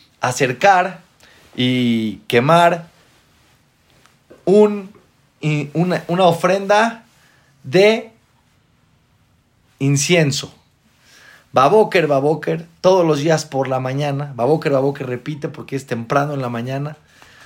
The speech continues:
"Be etibó etanerot de actirena". En las noches prendía la menorá, en la mañana venía a limpiar la menorá. Cuando subía a limpiar la menorá, tenía que acercar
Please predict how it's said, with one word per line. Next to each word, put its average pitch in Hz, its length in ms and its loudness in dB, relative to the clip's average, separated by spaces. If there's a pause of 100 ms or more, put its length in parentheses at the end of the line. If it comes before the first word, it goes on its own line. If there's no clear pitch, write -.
(180)
"Be 135 240 4
etibó 151 500 4
etanerot 160 480 2
de 147 80 -2
actirena". 127 520 -6 (500)
En 117 80 -6
las 135 160 2
noches 214 380 0
prendía 160 320 -6
la 175 100 -2
menorá, 170 540 -4 (100)
en 123 140 -12
la 123 80 -8
mañana 165 640 -4
venía 139 320 -4
a 139 140 2
limpiar 143 520 2
la 170 160 0
menorá. 120 440 -8 (300)
Cuando 135 240 -2
subía 180 360 2
a - 20 6
limpiar 196 380 2
la 190 80 2
menorá, 175 680 0
tenía 190 600 -4
que 185 280 -6
acercar 143 760 -2